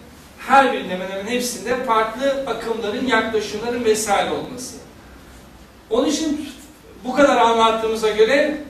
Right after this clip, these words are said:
nedir psikoloji? Bir sosyal bilimdir. Ama davranışçı diyor ki, ya da nörobiyolojik yaklaşım diyor ki, "Hayır, psikoloji tamamen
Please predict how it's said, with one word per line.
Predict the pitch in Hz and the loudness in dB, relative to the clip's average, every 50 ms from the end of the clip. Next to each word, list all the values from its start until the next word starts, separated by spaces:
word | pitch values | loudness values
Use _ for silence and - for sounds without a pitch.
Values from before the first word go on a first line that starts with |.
| - - | -10 -6
nedir | 240 262 262 262 214 196 - - 202 | -6 -4 -2 0 -2 -2 -2 -4 -8
psikoloji? | - - - - 190 190 180 180 185 - 277 285 254 | -8 -8 -8 -8 -8 -8 -8 -6 -6 -6 -6 -6 -6
Bir | 269 277 - | -6 -6 -6
sosyal | - - - 254 254 240 254 277 285 285 269 269 - | -6 -6 -6 -4 -4 -2 0 2 2 2 2 2 -2
bilimdir. | - - - - - - - - - - - - - - - - | -4 -6 -6 -8 -10 -12 -14 -16 -20 -20 -20 -20 -20 -16 -6 -2
Ama | 240 262 285 262 190 - - | 0 2 4 2 2 2 2
davranışçı | 196 190 202 214 226 240 254 269 262 - - 254 - - | 2 2 4 2 2 0 -2 -2 -4 -4 -4 -6 -6 -6
diyor | 269 302 320 330 - - - | -6 -6 -6 -6 -6 -6 -6
ki, | - - - - - - - - - 214 | -6 -6 -6 -8 -12 -16 -16 -10 -6 -4
ya | 214 214 | -2 0
da | 214 214 208 | 0 0 0
nörobiyolojik | 208 208 220 240 240 240 240 240 214 208 - | 0 0 0 0 0 0 0 -2 -2 -4 -4
yaklaşım | 240 226 226 226 226 226 220 - 233 240 | 0 0 0 0 0 -2 -6 -6 -8 -6
diyor | 294 302 294 | -6 -6 -4
ki, | 302 294 214 | -4 -4 -4
"Hayır, | 214 202 208 - | -6 -6 -6 -8
psikoloji | - - - - 226 220 226 220 220 247 247 233 226 226 - - - - - - - - | -10 -12 -10 -8 -6 -6 -6 -6 -6 -6 -6 -8 -8 -10 -12 -14 -16 -18 -20 -20 -16 -8
tamamen | - 233 - 247 247 240 233 233 233 226 226 | -4 0 2 4 4 4 4 0 -2 -2 -2